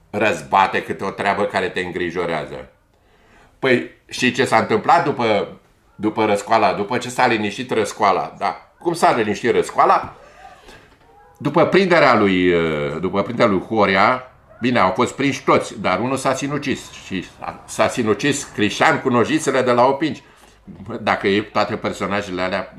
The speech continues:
mă, aia a fost o întreagă revolu-, a fost o adevărată revoluție și pregătită, pusă la cale din, din umbră.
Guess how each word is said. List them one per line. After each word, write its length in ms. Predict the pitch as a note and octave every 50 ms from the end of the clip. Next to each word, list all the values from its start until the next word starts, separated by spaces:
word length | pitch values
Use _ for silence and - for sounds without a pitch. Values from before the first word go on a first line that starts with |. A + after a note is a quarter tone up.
| - - - F2
mă, 180 | F2 F2+ A2
aia 340 | C#3+ E3+ D#3+ C#3+ B2+ A#2 A#2
a 20 | A2
fost 240 | - D#3 D3 C#3+
o 40 | D3+
întreagă 440 | C#3 C3 - C#3+ D3 C#3+ C3+ C#3 C#3+
revolu-, 400 | C3+ D3 C3+ B2+ C#3 D3+ C#3+ C3+ -
a 80 | C#3
fost 280 | C3 - B2+ C#3+ C#3 -
o 20 |
adevărată 440 | D3+ C#3+ C3+ C3 C#3+ D#3 D#3 D3+ D#3+
revoluție 640 | E3 E3+ E3 C3 D#3 E3 E3+ F#3+ F#3 F#3 - D#3+ C3+
și 160 | A#2+ - C#3
pregătită, 600 | A2+ - C3+ C#3+ B2 C#3+ C#3+ C3+ - - - F3
pusă 320 | D#3+ - F3 F3 E3+ - F3+
la 160 | E3+ D#3+ D#3+
cale 320 | - - D#3+ E3 E3+ E3+
din, 280 | E3 E3 D#3+ D#3 D#3 C#3 - _ _ _ _
din 200 | _ C#3+ E3 F3+
umbră. 420 | G3 F#3+ D#3+ A#2 F#2 D#2 - -